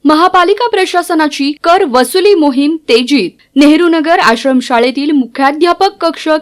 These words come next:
केले सील. चार लाख साठ हजारांच्या थकबाकीपोटी शाळेवर कारवाई.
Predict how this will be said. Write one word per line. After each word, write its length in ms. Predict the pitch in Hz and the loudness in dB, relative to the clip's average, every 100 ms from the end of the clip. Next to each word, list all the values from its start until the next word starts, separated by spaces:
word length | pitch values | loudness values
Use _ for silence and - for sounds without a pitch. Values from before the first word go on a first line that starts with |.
| 294 | 0
केले 300 | 226 226 277 | 0 0 -2
सील. 400 | - 226 185 160 _ _ - | -6 -8 -8 -12 _ _ -4
चार 240 | 311 311 | 2 2
लाख 300 | 349 339 370 | 2 -2 -4
साठ 340 | - 294 262 254 | -4 -4 -2 -2
हजारांच्या 680 | 220 240 269 302 294 285 311 | 0 0 0 0 -2 -6 -6
थकबाकीपोटी 920 | 269 226 196 311 427 427 294 233 269 294 | -2 -2 0 0 2 2 0 -4 -4 -6
शाळेवर 600 | - 302 269 311 302 311 - | -4 -2 0 -2 -4 -8 -4
कारवाई. 480 | 214 190 190 175 | -4 -2 -4 -6